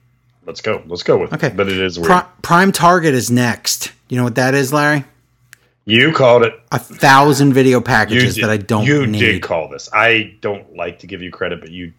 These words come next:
Speaker 2: <sighs>
Speaker 1: did call this. You said yes last week. You were like, "I, you know what that is?" And I'm like,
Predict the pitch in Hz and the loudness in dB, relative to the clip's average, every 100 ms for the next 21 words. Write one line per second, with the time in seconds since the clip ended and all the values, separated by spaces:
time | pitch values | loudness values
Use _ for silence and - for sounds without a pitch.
0 | - - - 85 76 - - - - 69 | -14 -14 -12 -10 -12 -14 -20 -20 -20 -18
1 | 67 69 69 - - 78 - 82 82 - | -18 -18 -16 -16 -16 -14 -14 -10 -12 -12
2 | - _ 80 82 - 80 - 82 78 78 | -16 _ -10 -10 -10 -14 -14 -12 -10 -10
3 | - 95 110 123 131 - 151 196 151 98 | -6 -4 -2 -2 -2 0 0 0 0 -4
4 | 85 80 | -4 -4